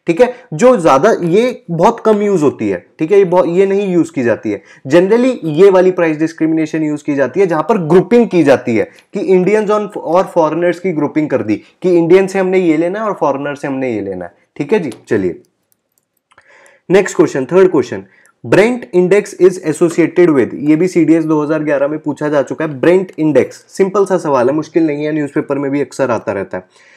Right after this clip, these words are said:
क्रूड ऑयल प्राइसेस, कॉपर फ्यूचर प्राइसेस, गोल्ड फ्यूचर प्राइसेस और शिपिंग रेट इंडेक्स। Brent इंडेक्स क्या होता है? आसान सा सवाल है। चलिए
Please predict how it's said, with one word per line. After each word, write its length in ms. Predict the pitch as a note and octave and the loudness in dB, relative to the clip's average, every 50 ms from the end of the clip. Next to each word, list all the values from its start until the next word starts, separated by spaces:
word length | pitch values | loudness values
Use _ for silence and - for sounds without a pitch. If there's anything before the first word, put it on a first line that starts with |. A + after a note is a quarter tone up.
| _ _ _ _ _ | _ _ _ _ _
क्रूड 280 | - F#3+ G#3+ A3 A3 G#3 | 2 2 2 4 4 4
ऑयल 180 | G#3+ G#3 G#3 | 4 4 2
प्राइसेस, 640 | G3 G3+ F#3+ F#3 F3+ F3+ F3+ G3 G3+ F#3 - - _ _ _ _ | 2 2 4 4 4 4 2 0 -2 -2 -6 -16 _ _ _ _
कॉपर 340 | - D#3+ D#3+ - - G3+ F#3 | 0 0 0 2 0 0 0
फ्यूचर 340 | F3+ F#3+ F#3+ F#3 F#3 F#3 E3+ | 0 0 0 2 2 0 0
प्राइसेस, 600 | F3+ E3+ D#3 D3+ D3+ D3+ E3 D#3+ D#3+ E3 - - - | 0 0 -2 -2 -2 -2 -2 -2 -2 -4 -8 -14 -10
गोल्ड 340 | B2 B2 C#3+ D#3+ F3 F#3 E3 | -2 2 4 6 6 6 4
फ्यूचर 320 | - E3+ D#3+ E3 D#3+ D#3 | 2 0 0 0 0 -2
प्राइसेस 560 | C#3 - C#3+ C3+ C3 B2+ - D3 D3 C#3+ - _ _ - | -2 0 0 0 0 -2 -4 -4 -4 -6 -8 _ _ 0
और 180 | C3 C#3+ C#3+ | 0 0 0
शिपिंग 480 | C#3+ - - C#3+ B2+ - D3+ D#3 D3+ C3+ | 0 -4 -6 -6 -6 -4 -6 -4 -4 -2
रेट 340 | A#2+ A#2 B2 C3+ A#2+ - - | 0 2 0 0 -2 -6 -8
इंडेक्स। 420 | B2+ A#2+ A#2 G#2 G2+ F#2 - - - A#2+ | -6 -4 -2 -2 -2 -4 -6 -10 -14 -8
Brent 360 | A2 A#2+ C3+ D3+ D#3+ D#3+ - - - | -4 -2 0 0 0 -2 -6 -8 -8
इंडेक्स 400 | C3 C3 B2 A2+ G2 - - - | -8 -4 -2 -2 -4 -4 -8 -14
क्या 280 | - _ - D3+ D3+ | -20 _ 0 2 2
होता 260 | C#3+ A#2 G2 - - - | 2 2 0 -2 -8 -12
है? 100 | - _ _ _ _ _ _ _ _ _ _ _ _ - | -14 _ _ _ _ _ _ _ _ _ _ _ _ -6
आसान 300 | D#3+ E3 F3+ F3+ E3+ - | -2 0 0 0 0 0
सा 120 | F3+ D#3+ | -2 -4
सवाल 320 | D3 C#3+ A#2 G2 F2+ E2+ | -2 -2 -2 -2 -4 -6
है। 60 | - - _ _ _ _ _ _ _ _ _ _ _ _ _ _ _ _ _ _ _ _ _ _ _ - - _ _ _ _ _ _ _ _ | -8 -12 _ _ _ _ _ _ _ _ _ _ _ _ _ _ _ _ _ _ _ _ _ _ _ -20 -20 _ _ _ _ _ _ _ _
चलिए 300 | - C3+ A2+ F#2+ F#2 | 0 0 0 0 -2